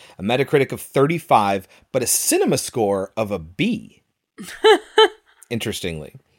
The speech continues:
Speaker 1: Do you think this is overrated or underrated?
Speaker 2: Underrated, for sure.
Speaker 1: Yeah, absolutely. But what would you give it?
Speaker 2: I'm gonna give it a sixty.
Speaker 1: That was exactly what I was gonna give it.
Speaker 2: Mm-hmm.
Speaker 1: Yeah, absolutely. I mean, 'cause it's not
Speaker 2: It
Speaker 1: spectacular.
Speaker 2: did just enough.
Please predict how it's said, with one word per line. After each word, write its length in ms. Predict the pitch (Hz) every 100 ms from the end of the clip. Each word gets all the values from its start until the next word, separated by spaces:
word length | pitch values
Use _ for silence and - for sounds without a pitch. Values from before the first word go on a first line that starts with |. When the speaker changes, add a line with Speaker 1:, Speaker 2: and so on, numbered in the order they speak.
| _
Speaker 1:
Do 80 | 123
you 60 | 120
think 180 | 160
this 140 | 151 139
is 120 | 127
overrated 560 | 139 156 170 175 175 151
or 120 | 120
underrated? 540 | 123 101 80 64 - _ _ _ _ _ _ _ _ _
Speaker 2:
Underrated, 760 | 240 247 196 131 120 76 135 180
for 160 | 247
sure. 440 | 233 226 104 151 92
Speaker 1:
Yeah, 200 | 123 117
absolutely. 640 | 104 131 - 120 147 - _ 101
But 60 |
what 140 | 107 98
would 100 | 87
you 80 | 90
give 140 | 110
it? 120 | 78 _ _ -
Speaker 2:
I'm 80 |
gonna 140 | 254 254
give 140 | 226
it 60 | 196
a 40 |
sixty. 600 | - 165 131 - - 175 - 190
Speaker 1:
That 160 | 247
was 160 | 269 233
exactly 520 | 240 185 240 233 247
what 140 | 233
I 160 | 226 233
was 160 | 220 190
gonna 200 | 185 160
give 280 | - 135
it. 360 | 139 - - - _ 202
Speaker 2:
Mm-hmm. 380 | 190 226 226 240 - -
Speaker 1:
Yeah, 200 | 208 175
absolutely. 840 | 180 202 - 208 214 135 95 85 - _ _
I 100 | 170
mean, 160 | 196 190
'cause 160 | 233
it's 160 | 208 -
not 300 | 240 240 - -
Speaker 2:
It 60 |
Speaker 1:
spectacular. 800 | - 190 - 139 - - 359 208
Speaker 2:
did 60 | 196
just 420 | 294 359 - -
enough. 720 | - 262 262 240 196 - -